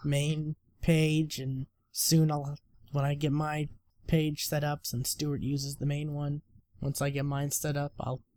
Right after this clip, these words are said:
have that linked on the site somewhere. Um, and follow us on Twitter,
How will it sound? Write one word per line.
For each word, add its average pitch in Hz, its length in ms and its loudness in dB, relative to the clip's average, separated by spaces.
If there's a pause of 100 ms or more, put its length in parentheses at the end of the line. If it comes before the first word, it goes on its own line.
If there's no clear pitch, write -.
(140)
have 127 220 -4
that 127 180 -2 (260)
linked 139 300 -2
on 139 120 -2
the 139 60 -4
site 143 380 -4
somewhere. 143 520 -4 (460)
Um, 123 540 -2 (300)
and 120 560 -4 (320)
follow 143 240 2
us 135 100 -4
on 147 160 0
Twitter, 170 880 6